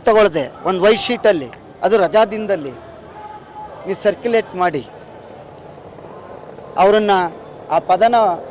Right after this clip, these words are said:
ಹೋಲಿಸಿದ್ದೀರಲ್ಲ, ಈಗ ನಿಮ್ಮನ್ನು ಕೇಳ್ತೀವಿ, ನೀವು ಅಂಥ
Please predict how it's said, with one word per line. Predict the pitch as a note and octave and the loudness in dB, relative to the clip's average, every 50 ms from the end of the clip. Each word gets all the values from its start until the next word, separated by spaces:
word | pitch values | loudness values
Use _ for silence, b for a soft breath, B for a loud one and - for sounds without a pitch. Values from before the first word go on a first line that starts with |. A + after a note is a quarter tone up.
| - - - - - - - - | -14 -16 -16 -16 -16 -16 -6 -2
ಹೋಲಿಸಿದ್ದೀರಲ್ಲ, | F#3+ A3 A3+ - - A3 F3 E3+ D#3 C#3 C3 C3 D3 F3+ - - - - - - - - - - - - - - - - - - - - - - - - - - - - - B3 D4+ | 0 0 0 -2 -6 -6 -6 -6 -6 -6 -4 -4 -4 -6 -6 -8 -14 -16 -16 -16 -16 -16 -16 -16 -16 -16 -16 -16 -16 -16 -16 -16 -16 -16 -16 -16 -16 -16 -16 -16 -16 -10 -4 0 0
ಈಗ | E4 D#4+ E4 D#4 | 4 4 4 4
ನಿಮ್ಮನ್ನು | C#4+ C4+ B3+ B3+ A#3+ - - | 4 2 0 -2 -4 -4 -4
ಕೇಳ್ತೀವಿ, | F#3 F3 D3+ - - B2+ B2 A2+ - - - - - - - - - - - - - - - - - - - - - - - - - - - | -4 -4 -4 -8 -12 -14 -14 -16 -16 -18 -18 -18 -18 -18 -18 -18 -18 -18 -18 -18 -18 -18 -18 -18 -18 -18 -18 -18 -18 -18 -18 -20 -16 -10 -2
ನೀವು | C4 B3 G3+ | 2 2 2
ಅಂಥ | A#3 - - | 2 4 6